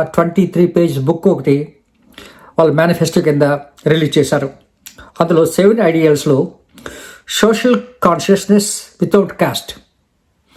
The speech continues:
politics without religious discrimination, reverence for linguistic difference, protection of our traditions and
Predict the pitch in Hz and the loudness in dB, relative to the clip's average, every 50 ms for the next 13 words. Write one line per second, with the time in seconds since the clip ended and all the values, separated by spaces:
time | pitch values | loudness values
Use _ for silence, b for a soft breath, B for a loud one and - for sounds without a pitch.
0 | B B B B B B B - - 202 202 196 190 247 233 - - - - 151 | B B B B B B B 0 2 2 2 2 0 -2 -4 -4 -4 -8 -4 -4
1 | 165 165 202 196 190 190 - - - - - _ _ _ _ _ - 151 170 185 | -2 2 2 2 0 0 -6 -12 -20 -20 -20 _ _ _ _ _ 0 2 4 4
2 | 196 214 214 196 196 214 208 202 - - 135 131 143 - - 190 175 165 160 151 | 4 4 4 4 2 2 2 2 0 -4 -6 -6 -6 -4 0 0 0 2 2 0
3 | 135 - - 131 127 - - _ _ _ _ _ _ _ _ _ _ _ _ _ | 0 0 -4 -8 -10 -12 -20 _ _ _ _ _ _ _ _ _ _ _ _ _
4 | _ _ _ _ _ _ _ b b b b b b b b b b b b b | _ _ _ _ _ _ _ b b b b b b b b b b b b b
5 | b b b b b b b b b b _ _ _ _ _ _ _ _ _ _ | b b b b b b b b b b _ _ _ _ _ _ _ _ _ _
6 | _ _ _ _ - 139 143 175 202 202 214 233 240 240 226 - - - 170 160 | _ _ _ _ -4 0 2 2 4 4 2 2 2 0 -4 -4 -2 -2 -2 0
7 | 151 143 165 185 202 202 233 214 214 - 247 226 - 156 135 151 147 - 156 147 | 0 0 2 4 4 4 4 2 2 0 -4 -4 -2 0 0 0 0 0 -2 -2
8 | 135 135 - - - - _ _ _ _ _ _ _ _ _ _ b b b b | -2 -6 -8 -12 -12 -16 _ _ _ _ _ _ _ _ _ _ b b b b
9 | b b b - - 170 170 - 247 208 - - - 214 214 240 233 - - - | b b b -4 -2 -2 0 2 0 0 2 4 4 4 4 4 0 -4 -10 -18
10 | - - - - 180 175 165 170 180 202 196 - - 185 180 180 202 202 - 226 | -20 -16 -6 -2 0 2 2 2 2 0 -2 -2 -2 0 2 2 2 0 0 0
11 | 233 214 - 196 139 | 0 0 0 -2 -2